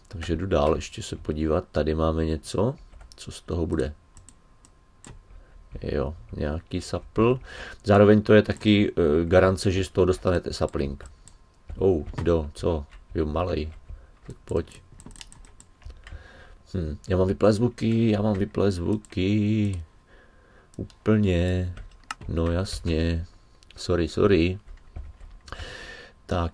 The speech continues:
kde je crafter? Už jsem o něj přišel? E? Zahodil jsem ho? Ne. No, on má pár použití, no.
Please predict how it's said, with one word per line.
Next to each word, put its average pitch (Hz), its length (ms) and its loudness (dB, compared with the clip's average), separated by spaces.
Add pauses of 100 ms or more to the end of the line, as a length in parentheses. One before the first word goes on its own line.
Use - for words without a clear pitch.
kde 90 140 2
je 85 80 4
crafter? 82 580 -2 (1500)
Už - 220 -8
jsem 87 140 0
o 82 40 2
něj 82 140 2
přišel? - 540 -4 (1200)
E? 85 360 2 (1040)
Zahodil 82 420 0
jsem 82 220 -4
ho? 92 360 -2
Ne. 80 340 -2 (760)
No, 87 60 0
on 90 120 4
má 107 140 6
pár 107 200 4
použití, 113 480 2
no. 82 260 0